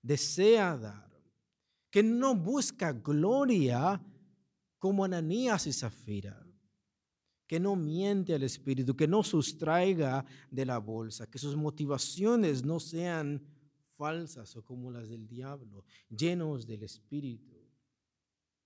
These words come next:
Dios quiere que los diáconos den no mintiendo, con reverencia al Espíritu,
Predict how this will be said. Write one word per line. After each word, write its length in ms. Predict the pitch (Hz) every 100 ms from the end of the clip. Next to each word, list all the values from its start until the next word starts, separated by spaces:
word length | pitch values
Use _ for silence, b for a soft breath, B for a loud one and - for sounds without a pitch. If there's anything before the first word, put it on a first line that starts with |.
| _ _ _ _ _ _ _ _ _ _ _ _ _ _ _ _ _ _ _ _ _
Dios 260 | 113 147 -
quiere 360 | 143 139 139
que 100 | 127
los 220 | 110 117 107
diáconos 760 | 127 160 151 127 110 110 107
den 240 | 151 165
no 160 | 156 165
mintiendo, 1040 | 160 135 110 135 160 165 127 101 - -
con 220 | - 139 131
reverencia 720 | 135 123 117 143 175 180 147
al 80 | 120
Espíritu, 640 | 110 - 131 127 113 117